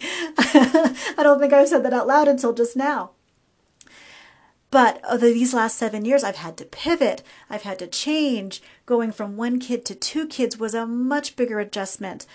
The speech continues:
for me mentally than, than I expected. You know, at, at each stage of my kids' development and having them home full time and then, you know, getting help and having them be in school and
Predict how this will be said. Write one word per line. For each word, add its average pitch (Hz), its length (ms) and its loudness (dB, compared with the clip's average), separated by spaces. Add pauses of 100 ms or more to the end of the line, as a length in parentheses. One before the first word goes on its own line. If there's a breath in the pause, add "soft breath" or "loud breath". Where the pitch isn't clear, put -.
(200 loud breath)
for 254 200 -2
me 233 420 -2
mentally 196 680 -4
than, 180 580 -8
than 175 140 -8
I 185 160 -6
expected. - 760 -10 (440 loud breath)
You 220 120 -12
know, 208 340 -12 (100)
at, 240 360 -8
at 247 200 -4
each 254 160 -4
stage 269 560 -2
of 220 140 -6
my 208 140 -6
kids' 214 600 -6 (340 loud breath)
development 240 960 -4 (300 soft breath)
and 208 80 -10
having 220 340 -6
them 208 120 -8
home 285 340 0
full 240 220 -2
time 185 340 -12
and 165 140 -16
then, 185 440 -16
you 214 140 -14
know, 190 240 -12
getting 196 220 -6
help 262 640 0
and 190 120 -6
having 202 240 -4
them 214 140 -4
be 226 100 -2
in 240 120 2
school 311 580 2
and 190 100 -12